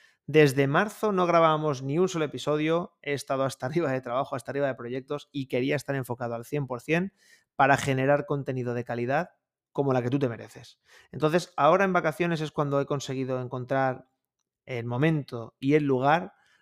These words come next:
para poder generar contenido, para poder generar un guión que esté a la altura de las expectativas de la gente y, sobre todo, para generar una serie de pequeños cambios que creo que van a ser muy positivos para el podcast.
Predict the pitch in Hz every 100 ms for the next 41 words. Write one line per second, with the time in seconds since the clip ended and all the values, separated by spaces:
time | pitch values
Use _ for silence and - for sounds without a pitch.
0 | _ 139 127 123 123 135 131 135 123 120
1 | 123 120 117 139 147 151 139 120 120 127
2 | 135 139 131 131 127 120 127 127 117 120
3 | - 127 - 117 113 117 135 120 120 120
4 | 127 117 139 139 120 147 120 127 131 147
5 | 156 _ - - - 170 175 156 135 123
6 | 156 180 226 - _ _ _ - _ _
7 | _ 151 143 156 156 202 214 175 147 135
8 | 131 135 131 - 180 180 - 160 170 175
9 | 151 151 165 156 151 - 165 156 170 185
10 | 180 151 143 147 139 131 120 117 110 -
11 | 110